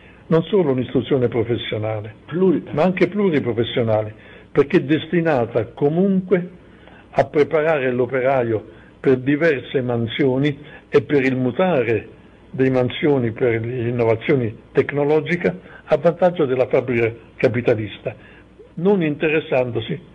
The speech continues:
Speaker 1: dello sviluppo del ragazzo come uomo contemporaneo alla propria epoca, direi con Gramsci.
Speaker 2: Sarebbe la politecnia.
Speaker 1: E questa è la parola ambigua. Vedi,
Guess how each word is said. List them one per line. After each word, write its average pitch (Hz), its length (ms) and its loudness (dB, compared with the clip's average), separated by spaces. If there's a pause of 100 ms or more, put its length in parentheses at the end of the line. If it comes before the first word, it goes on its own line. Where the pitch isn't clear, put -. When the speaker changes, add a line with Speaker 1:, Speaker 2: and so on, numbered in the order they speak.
(340)
Speaker 1:
dello 139 260 2
sviluppo 131 440 0
del 120 140 0
ragazzo 117 640 0 (260)
come 127 200 0
uomo 120 480 0 (460)
contemporaneo 120 640 0
alla 113 120 2
propria 123 360 0
epoca, 117 360 0
direi 110 400 -2 (400)
con 120 160 0
Gramsci. 110 460 -2 (500)
Speaker 2:
Sarebbe 147 220 -2
la 147 120 2
politecnia. 170 1080 -2 (560)
Speaker 1:
E 208 360 0
questa 185 400 0
è 156 120 2
la 160 140 0
parola 151 360 0
ambigua. 120 580 -2
Vedi, 147 440 0